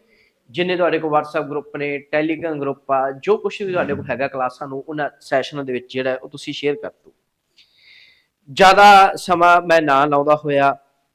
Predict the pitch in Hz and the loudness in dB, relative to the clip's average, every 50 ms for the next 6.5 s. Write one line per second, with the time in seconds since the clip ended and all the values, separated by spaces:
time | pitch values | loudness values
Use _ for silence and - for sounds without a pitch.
0 | _ _ _ _ _ _ _ _ _ _ _ _ _ _ _ _ _ _ _ _ | _ _ _ _ _ _ _ _ _ _ _ _ _ _ _ _ _ _ _ _
1 | _ _ _ _ - - 180 180 160 165 175 175 180 175 - 147 170 180 208 196 | _ _ _ _ 2 4 6 6 6 4 0 0 -2 -4 -4 -6 -2 -2 0 0
2 | 185 170 170 156 156 151 156 - 175 165 160 160 160 151 _ _ 139 156 170 180 | 0 0 0 0 0 -2 -4 -8 -6 -6 -4 -4 -6 -10 _ _ -8 -6 -4 -4
3 | 185 151 156 147 139 135 - 151 156 160 147 143 139 131 139 147 139 147 - 147 | -4 -4 -4 -4 -4 -6 -8 -12 -12 -12 -12 -12 -12 -8 -8 -10 -10 -8 -10 -8
4 | 156 156 170 160 147 147 - - _ _ _ _ _ _ - 196 208 208 - 220 | -6 -4 -4 -4 -4 -4 -6 -12 _ _ _ _ _ _ -4 -4 -4 -4 -4 -6
5 | 233 226 - - - 262 247 240 233 226 220 226 - 208 165 143 147 - - 202 | -6 -6 -6 -6 -6 -4 -2 -2 -2 -2 -4 -6 -8 -6 -4 -4 -4 -4 -6 -10
6 | 190 - - 196 185 185 190 196 202 196 | -10 -6 -4 -4 -4 -2 -4 -2 -2 -2